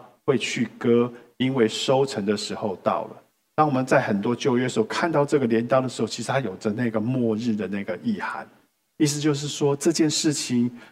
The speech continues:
它会一直持续到末日，所以我们传福音会一直传到那一天，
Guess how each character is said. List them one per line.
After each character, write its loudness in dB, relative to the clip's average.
它 -2
会 -2
一 4
直 -2
持 -4
续 -2
到 -2
末 -2
日， -10
所 4
以 2
我 -2
们 4
传 0
福 0
音 2
会 0
一 2
直 -6
传 -6
到 2
那 0
一 -2
天， -4